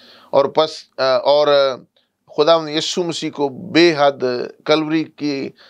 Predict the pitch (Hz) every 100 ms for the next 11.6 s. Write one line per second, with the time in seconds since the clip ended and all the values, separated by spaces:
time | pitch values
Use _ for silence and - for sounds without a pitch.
0 | - 139 156 - 170 156 143 139 127 131
1 | 143 147 127 135 131 120 160 170 175 156
2 | 139 139 127 _ _ _ _ - 147 147
3 | 196 220 226 214 160 147 143 135 139 117
4 | 107 92 95 _ _ _ _ _ _ _
5 | _ - 127 156 190 202 196 170 156 156
6 | 160 151 151 - 147 147 139 - 139 151
7 | 180 165 160 - 156 143 151 143 139 127
8 | 147 143 143 135 - _ _ _ 160 160
9 | - 160 156 143 135 143 139 - 127 143
10 | 170 156 147 147 143 147 139 156 165 151
11 | 127 117 107 101 98